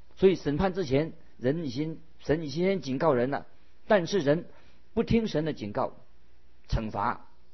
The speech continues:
要很清楚，神的审判、惩罚一定会来到。圣经有很多很多这样的例子，我们看到旧约里面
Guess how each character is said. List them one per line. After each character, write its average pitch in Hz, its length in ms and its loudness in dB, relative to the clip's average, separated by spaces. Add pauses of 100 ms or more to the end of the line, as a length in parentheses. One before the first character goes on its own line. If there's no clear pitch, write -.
(100)
要 135 120 2
很 113 180 0
清 139 180 -2
楚， 101 200 -6 (220)
神 143 320 2
的 156 120 4
审 101 260 -4
判、 127 280 -4 (120)
惩 101 220 -6
罚 104 300 -4 (280)
一 143 100 0
定 135 100 0
会 113 140 -4
来 92 160 -4
到。 98 300 -6
圣 143 220 -4
经 131 220 -4 (360)
有 151 260 4
很 113 300 -2
多 143 140 2
很 107 200 -4
多 120 120 0
这 120 80 -4
样 117 100 -4
的 110 100 -4
例 120 140 -4
子， 90 220 -12
我 110 80 -6
们 120 80 -4
看 127 140 0
到 123 160 4
旧 127 160 -4
约 120 160 0
里 110 120 -2
面 117 220 -2